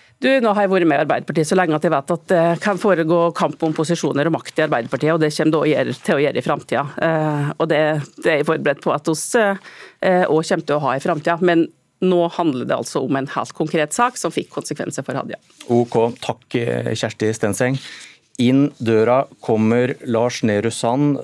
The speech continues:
Speaker 2: politisk kommentator i N R K, og Hege Ulstein, kommentator i Dagsavisen. God morgen til begge.
Speaker 1: God morgen.
Speaker 2: Eh, Lars Nehru Sand, først,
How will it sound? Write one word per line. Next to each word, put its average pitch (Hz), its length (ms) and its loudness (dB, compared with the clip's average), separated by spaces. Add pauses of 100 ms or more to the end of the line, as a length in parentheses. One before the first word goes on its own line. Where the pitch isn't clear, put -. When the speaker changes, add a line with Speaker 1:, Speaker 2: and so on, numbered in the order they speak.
Speaker 2:
politisk 113 480 -4
kommentator 117 400 -2
i 110 80 0
N 110 60 0
R 113 80 -4
K, - 180 -6
og 110 240 0
Hege 104 240 -2
Ulstein, 104 320 -6
kommentator 113 800 -4
i 110 320 -6
Dagsavisen. 113 1000 -8 (580)
God 113 160 2
morgen 113 240 2
til 123 160 -4
begge. 120 280 -2 (200)
Speaker 1:
God 120 100 -8
morgen. 120 800 -2 (180)
Speaker 2:
Eh, - 80 -14 (540)
Lars 139 240 2
Nehru 127 160 2
Sand, 135 320 2 (840)
først, - 460 -4